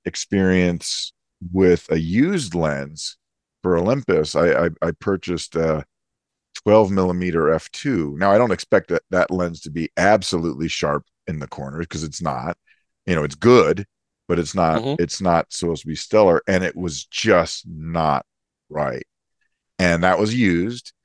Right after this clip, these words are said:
Speaker 1: And so the only downside was I had, I was able to return it, no problem at all.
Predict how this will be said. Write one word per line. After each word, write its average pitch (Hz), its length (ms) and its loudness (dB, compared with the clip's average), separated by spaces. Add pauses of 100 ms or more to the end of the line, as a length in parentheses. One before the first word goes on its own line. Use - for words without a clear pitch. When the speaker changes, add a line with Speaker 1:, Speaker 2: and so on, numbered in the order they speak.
(220)
Speaker 1:
And 95 140 0
so 101 180 4
the 92 100 6
only 101 240 4
downside 95 580 2
was 90 180 0
I 98 120 4
had, 101 220 4
I 98 120 4
was 92 120 0
able 95 160 -2
to 101 80 -4
return 104 380 -6
it, 95 120 -6
no 98 380 4
problem 98 460 2
at 113 80 0
all. 98 360 -2